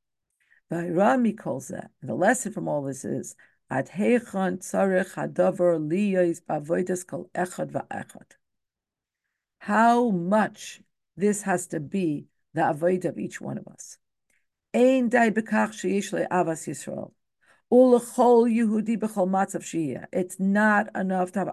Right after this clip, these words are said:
avas Yisrael to every single Jew, irrespective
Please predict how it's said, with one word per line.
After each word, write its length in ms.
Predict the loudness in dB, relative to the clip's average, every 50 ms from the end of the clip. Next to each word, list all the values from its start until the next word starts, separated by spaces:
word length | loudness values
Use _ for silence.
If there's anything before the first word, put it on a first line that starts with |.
| -2
avas 320 | 0 0 0 0 -2 -2 -4
Yisrael 480 | -6 -6 -6 -4 -4 -2 -4 -4 -6
to 80 | -8 -10 -6 -4
every 220 | -4 -2 -2 -4
single 340 | -6 -6 -8 -6 -4 -4 -4
Jew, 500 | -4 -4 -4 -4 -4 -4 -4 -6 -8 -10 -16 _ _ -20 -20 _ _ _
irrespective 1040 | 0 2 2 2 0 -2 -4 -4 -2 -2 -2 -2 -2 -4 -2 0 0 0 0 -2 -6